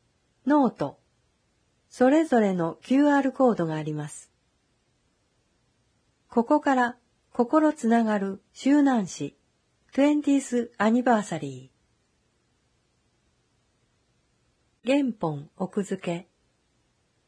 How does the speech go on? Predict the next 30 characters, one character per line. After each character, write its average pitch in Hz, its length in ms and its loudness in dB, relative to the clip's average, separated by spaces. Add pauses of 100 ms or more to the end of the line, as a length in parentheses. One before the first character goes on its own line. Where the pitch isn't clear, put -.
(480)
広 330 300 2
報 202 180 0
周 247 280 0
南、 151 300 -6 (540)
二 233 140 2
千 269 320 0
二 269 160 2
十 202 220 0
三 185 300 -4
年 175 280 -4 (100)
十 269 240 0
二 285 140 4
月 240 280 -2
発 202 300 -6
行、 185 400 -2 (460)
ボ 240 160 4
リ 277 160 4
ュ 277 60 4
ー - 20 0
ム 240 260 0 (100)
四 285 240 0
百 185 280 -6
六 165 240 -4
十 190 240 -4
九。 165 400 -6 (1400)
編 277 260 0
集、 233 460 -2 (800)
周 311 280 2
南 302 240 2
市 165 320 -8